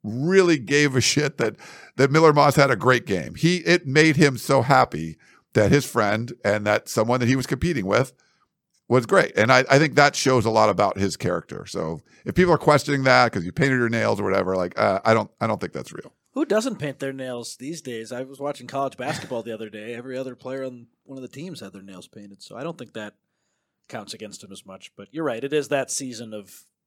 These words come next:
Speaker 2: saying, "Here are all the problems with him," and maybe a team who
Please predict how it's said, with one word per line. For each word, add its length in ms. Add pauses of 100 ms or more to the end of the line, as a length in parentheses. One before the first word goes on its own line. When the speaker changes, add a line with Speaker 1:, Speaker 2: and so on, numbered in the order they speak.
(100)
Speaker 2:
saying, 460 (140)
"Here 160
are 40
all 100
the 80
problems 480
with 160
him," 220
and 180 (320)
maybe 240
a 40
team 280
who 240